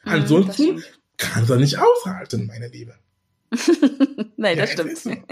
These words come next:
Speaker 1: Ja.
Speaker 2: Aber wenn du dein Warum weißt, zum Beispiel, mein Warum ist einfach,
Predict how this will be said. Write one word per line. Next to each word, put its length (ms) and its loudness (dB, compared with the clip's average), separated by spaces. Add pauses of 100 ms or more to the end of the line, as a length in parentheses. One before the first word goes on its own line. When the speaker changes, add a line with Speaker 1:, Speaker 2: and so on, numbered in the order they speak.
(320)
Speaker 1:
Ja. 120 -6
Speaker 2:
Aber 120 6
wenn 120 4
du 80 2
dein 320 2
Warum 300 2 (100)
weißt, 300 2
zum 60 0
Beispiel, 380 2
mein 240 2
Warum 240 4
ist 80 -2
einfach, 460 -2